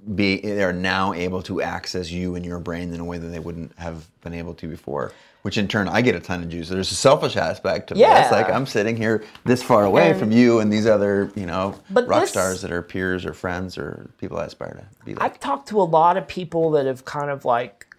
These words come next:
Speaker 2: you know, they've gotten internet famous, or now they're doing this thing that they're known for, and I'll have lunch with them or something, and we,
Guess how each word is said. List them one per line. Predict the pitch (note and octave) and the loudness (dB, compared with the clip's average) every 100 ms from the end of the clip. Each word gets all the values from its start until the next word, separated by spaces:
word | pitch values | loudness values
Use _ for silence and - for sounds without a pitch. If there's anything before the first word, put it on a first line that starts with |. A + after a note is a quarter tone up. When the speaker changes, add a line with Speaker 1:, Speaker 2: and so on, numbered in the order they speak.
| - | -8
Speaker 2:
you | D3+ | -4
know, | C3 B2 | -2 0
they've | B2+ B2 | -2 -2
gotten | C3+ B2+ B2 | -2 -2 -2
internet | C3 D3 D3 C#3 - | -2 0 0 -2 -4
famous, | C#3+ C3+ C3 C3 A#2+ - | -8 -6 -6 -6 -6 -8
or | G#2+ | -10
now | B2 C3 | -4 -2
they're | B2 A2+ | 0 -2
doing | C3+ B2+ A2+ | -4 -8 -8
this | A2 | -14
thing | - C#3+ C#3+ | -10 -10 -8
that | A#2+ | -6
they're | A#2+ A#2+ | -4 -4
known | B2 C3 C#3+ | -4 -4 -4
for, | - C3+ B2 A#2+ | -4 0 0 0
and | B2+ C#3+ | -4 -4
I'll | D#3+ | -4
have | F3+ E3+ D3 | -2 -4 0
lunch | B2 B2 - | -2 -2 -8
with | B2+ | -10
them | B2 A2+ A2+ | -8 -8 -10
or | |
something, | - A#2+ B2 C3 B2 | -10 -10 -8 -8 -6
and | A#2 | -8
we, | B2 | -10